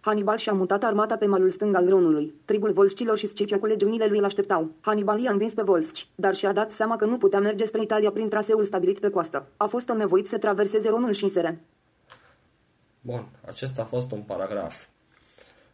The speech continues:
Speaker 2: Mă duc înapoi în sus să văd dacă acel paragraf,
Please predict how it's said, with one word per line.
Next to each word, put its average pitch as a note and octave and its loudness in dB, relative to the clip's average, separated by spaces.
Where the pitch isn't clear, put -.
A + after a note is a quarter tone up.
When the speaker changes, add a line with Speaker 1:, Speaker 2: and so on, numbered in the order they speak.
Speaker 2:
Mă G2+ -10
duc B2+ -6
înapoi B2 -2
în A2+ -6
sus G#2 -8
să G2 -6
văd G#2+ -6
dacă G2 -2
acel A2+ -8
paragraf, G2+ -8